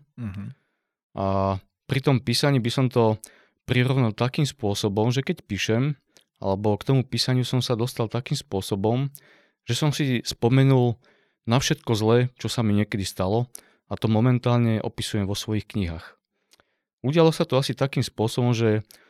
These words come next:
Speaker 2: v roku dvetisícsedemnásť ma vtedajšie najvyššie policajné vedenie, eh, nejakým lstivým spôsobom odstranilo z funkcie, ktorú som zastupoval na Národnej protizločineckej jednotke, kde som
Speaker 1: Mhm.
Speaker 2: pôsobil ako zástupca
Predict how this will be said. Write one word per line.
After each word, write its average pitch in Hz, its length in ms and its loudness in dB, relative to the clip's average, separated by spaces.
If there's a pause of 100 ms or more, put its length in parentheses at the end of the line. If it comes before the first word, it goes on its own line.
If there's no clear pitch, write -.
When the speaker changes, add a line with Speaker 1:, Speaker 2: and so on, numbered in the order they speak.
(160)
Speaker 2:
v 110 80 -6
roku 135 240 0
dvetisícsedemnásť 110 840 0
ma 101 280 2 (400)
vtedajšie 113 480 0
najvyššie 107 400 -2
policajné 107 480 -2
vedenie, 107 480 0
eh, - 1300 -4 (140)
nejakým 104 520 -4
lstivým 139 480 2
spôsobom 117 720 0
odstranilo 117 480 0
z - 80 -8
funkcie, - 360 -2
ktorú 120 240 -4
som 123 160 -2
zastupoval 110 760 0 (520)
na 101 460 0
Národnej 110 640 0
protizločineckej 107 1040 -4
jednotke, 123 400 -2
kde 113 120 -4
som 107 200 -4
Speaker 1:
Mhm. - 40 -2
Speaker 2:
pôsobil 110 440 -2
ako - 240 -10
zástupca 127 640 -2